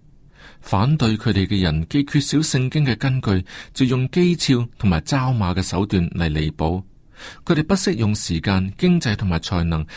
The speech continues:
嚟毀謗米勒爾同埋佢嘅同仁。而呢一啲人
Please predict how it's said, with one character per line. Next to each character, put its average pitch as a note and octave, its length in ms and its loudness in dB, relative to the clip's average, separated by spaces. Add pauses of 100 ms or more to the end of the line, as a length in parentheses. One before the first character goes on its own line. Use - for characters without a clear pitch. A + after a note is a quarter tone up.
(160)
嚟 F#2 160 2
毀 F#2 240 2
謗 G#2 220 0
米 G#2+ 180 2
勒 F2 80 0
爾 E2+ 240 -2
同 F#2+ 100 -4
埋 D#2+ 120 0
佢 F2+ 140 -2
嘅 F2+ 120 -4
同 D#2 260 -2
仁。 D2 220 -2 (720)
而 - 100 2
呢 A#2 120 4
一 D3+ 80 4
啲 D3+ 240 2
人 E2+ 220 2